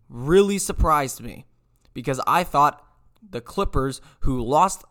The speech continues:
a three one lead last year to Denver, were gonna come into these playoffs and be, come, just come out guns a-blazing with Kawhi Leonard and Paul George going on a revenge tour, trying to prove to the league why they are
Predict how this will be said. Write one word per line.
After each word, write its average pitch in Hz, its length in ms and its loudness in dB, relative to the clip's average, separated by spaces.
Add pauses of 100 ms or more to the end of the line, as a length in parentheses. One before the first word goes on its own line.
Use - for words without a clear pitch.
(120)
a 123 120 -4
three 196 360 0
one 233 320 2
lead 220 220 -4
last 143 300 0
year 151 100 -6
to 131 80 -8
Denver, 117 500 -4 (420)
were 135 160 -4
gonna 123 160 -6
come 180 220 0
into 196 180 -2
these 175 200 -6
playoffs 156 500 0 (320)
and 131 400 -4 (180)
be, 127 380 0 (380)
come, 196 180 -4
just 160 160 -12
come 214 160 0
out 123 240 -2
guns 151 280 -2
a-blazing 120 640 -6 (200)
with - 260 -8
Kawhi 151 420 2
Leonard 147 260 0
and 120 140 -6
Paul 151 240 2
George 131 340 -4
going 156 240 -2
on 165 120 4
a 147 40 2
revenge 127 600 -4
tour, 113 280 -2 (160)
trying 190 180 -2
to 160 60 -2
prove 180 380 0
to 185 100 -4
the 156 140 -4
league 151 260 -4
why 135 160 2
they 143 260 -2
are 123 240 -4